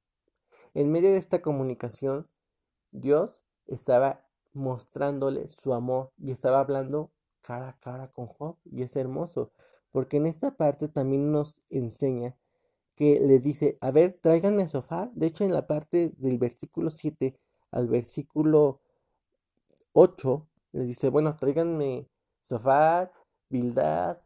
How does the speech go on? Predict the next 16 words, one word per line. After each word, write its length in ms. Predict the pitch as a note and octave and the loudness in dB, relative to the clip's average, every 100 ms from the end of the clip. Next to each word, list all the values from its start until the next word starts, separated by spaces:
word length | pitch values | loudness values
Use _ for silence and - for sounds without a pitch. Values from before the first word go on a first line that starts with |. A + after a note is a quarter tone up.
| _ - | _ -6
y 560 | C#3 A#2+ A#2 A2+ A#2 _ _ _ _ _ _ _ _ _ _ _ _ - | -4 -4 -4 -6 -8 _ _ _ _ _ _ _ _ _ _ _ _ 0
tú, 600 | D3 D3+ D3+ D3+ C#3 C3 _ _ _ _ _ _ _ _ _ _ - - - | 4 4 4 0 -2 -8 _ _ _ _ _ _ _ _ _ _ -20 -20 -18
so-, 200 | - - | -6 -4
este, 340 | C#3+ A2+ - A2 | -2 -4 -4 -6
Sofar, 540 | A2+ G2+ C3+ F#3 - _ _ _ _ _ _ | -6 -4 -2 -2 -6 _ _ _ _ _ _
eh, 120 | - | -8
perdón, 420 | - C3 C#3 C#3 _ _ _ | 0 2 2 -4 _ _ _
Elifaz, 680 | - C3+ A2+ - F3 C#4 - _ _ _ _ - | -4 -4 -4 -4 -4 -4 -14 _ _ _ _ -2
traigan 360 | C#3+ D#3 F3 | 0 2 0
un 80 | F3+ | -2
cordero 480 | E3+ D#3 D3+ D3+ - _ _ _ _ _ _ - | 0 0 2 0 -4 _ _ _ _ _ _ -12
y 300 | C#3+ B2 B2 | -8 -6 -2
tráiganme, 680 | - C#3+ D#3+ D#3+ D#3 D3+ D3+ _ _ _ | 2 2 2 0 -2 -2 -6 _ _ _
este, 380 | - B2 - B2+ | -6 -6 -4 -4
tantos 460 | - C3+ C3+ D3 C#3+ | -2 -2 -2 -8 -8
animalitos 720 | C3 A#2 A2 B2 - - | -6 -4 -4 -6 -10 -20